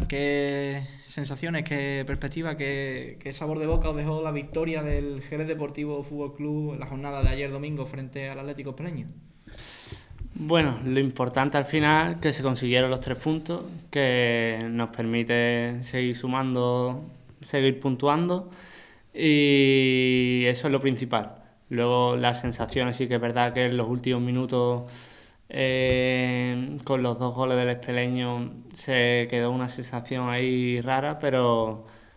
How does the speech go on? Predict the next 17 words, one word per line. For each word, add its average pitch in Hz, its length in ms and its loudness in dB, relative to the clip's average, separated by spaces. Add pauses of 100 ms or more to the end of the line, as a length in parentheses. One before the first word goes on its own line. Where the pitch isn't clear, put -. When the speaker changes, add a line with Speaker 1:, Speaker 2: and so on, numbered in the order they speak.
(160)
Speaker 2:
lo 127 120 -2
importante 123 720 0
y 127 320 2
lo 123 160 0
que 127 80 0
tenemos 123 300 -4
que 127 80 -4
sacar 123 340 -2
es 135 180 0
que 123 180 -2
hemos 120 200 -4
sumado 120 400 -2
de 117 140 0
tres 151 320 2 (500)
y 135 480 4
seguimos 127 480 0
ahí, 143 340 0